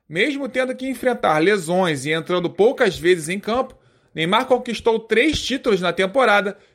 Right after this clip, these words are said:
e é o principal responsável pelas jogadas ofensivas do P S G.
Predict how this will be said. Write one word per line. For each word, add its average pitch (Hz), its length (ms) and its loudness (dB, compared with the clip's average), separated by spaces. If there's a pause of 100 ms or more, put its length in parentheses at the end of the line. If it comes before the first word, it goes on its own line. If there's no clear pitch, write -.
e 160 120 -2
é 214 60 6
o 254 80 2
principal 262 560 -4
responsável 220 880 0
pelas 214 320 0
jogadas 185 400 0
ofensivas 170 600 -4
do 160 80 -6
P 165 140 0
S 156 260 0
G. 117 240 -8